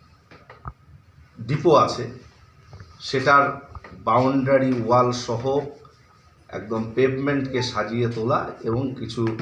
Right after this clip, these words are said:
আহ, কনস্ট্রাকশন ওয়ার্ক করা হবে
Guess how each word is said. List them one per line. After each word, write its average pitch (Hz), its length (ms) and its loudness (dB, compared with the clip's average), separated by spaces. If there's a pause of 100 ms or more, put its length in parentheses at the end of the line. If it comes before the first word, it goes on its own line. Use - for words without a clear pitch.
(600)
আহ, 98 100 -4
কনস্ট্রাকশন 110 880 -2
ওয়ার্ক 107 340 0 (540)
করা 107 180 -2
হবে 92 340 -4